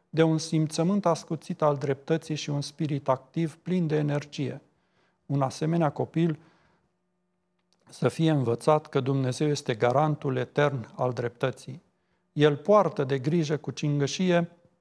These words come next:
făpturilor pe care le-a iubit atât de mult încât să-L dea pe Fiul Său pentru a le salva. El se va ocupa de fiecare nelegiuit. Este o lecție importantă pentru noi.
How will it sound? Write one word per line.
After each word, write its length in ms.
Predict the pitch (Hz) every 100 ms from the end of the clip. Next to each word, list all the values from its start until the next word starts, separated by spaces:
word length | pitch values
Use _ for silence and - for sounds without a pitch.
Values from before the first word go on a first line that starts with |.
| _ _ _ _ _
făpturilor 720 | - 160 - 196 180 160 151
pe 140 | 139
care 260 | 139 143 135
le-a 140 | 135
iubit 320 | 131 123 151
atât 280 | 139 127 143
de 100 | 127
mult 320 | 131 151 151
încât 500 | 139 131 131 165 - - _ _ _
să-L 260 | - 139
dea 260 | 120 120 170
pe 140 | 170
Fiul 320 | 143 165 156 135
Său 240 | - 139
pentru 600 | 139 143 135 135 135 135 _ _ _ _ -
a 120 | 131
le 100 | 127
salva. 600 | - 131 120 131 131 - _
El 360 | 131 123 170 214
se 200 | - 180
va 100 | 156
ocupa 680 | 147 143 123 143 143 139 -
de 120 | 131
fiecare 800 | 135 - 160 131 139 131 127 123 _ _
nelegiuit. 760 | 127 123 123 107 127 123 - _ _ _ _ _ _ _ _ _ _ _ _ _ _ _ _
Este 320 | 151 165 -
o 80 | 151
lecție 360 | 156 156 -
importantă 760 | 147 143 139 131 156 139 131 131
pentru 400 | 135 127 - 127
noi. 280 | 127 127